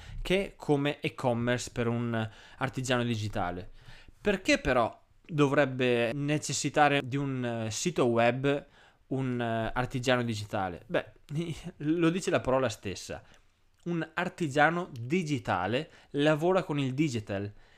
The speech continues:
si promuove con il digital. Magari può essere benissimo un artigiano classico che lavora con attrezzature classiche, ma è bravissimo a promuoversi online.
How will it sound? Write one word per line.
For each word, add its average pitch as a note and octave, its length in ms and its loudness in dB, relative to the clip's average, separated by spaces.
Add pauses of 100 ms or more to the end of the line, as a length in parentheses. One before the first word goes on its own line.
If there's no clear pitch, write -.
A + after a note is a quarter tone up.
(240)
si - 300 0
promuove F3+ 580 2
con A#2+ 180 -4
il A2+ 120 -2
digital. G#2+ 520 -2
Magari C#3 480 4 (680)
può F#3+ 160 6
essere B2 380 4
benissimo A#2+ 600 -2 (380)
un D#3+ 340 4
artigiano C#3 600 0
classico C3 720 -4 (220)
che - 140 -2
lavora C#3 440 4
con B2+ 420 0
attrezzature C#3 640 -2
classiche, C3 720 -4 (360)
ma F#3 400 0 (380)
è C3+ 140 0
bravissimo C3 880 0
a G#2+ 100 -8
promuoversi C3 720 -2
online. D#3+ 540 -4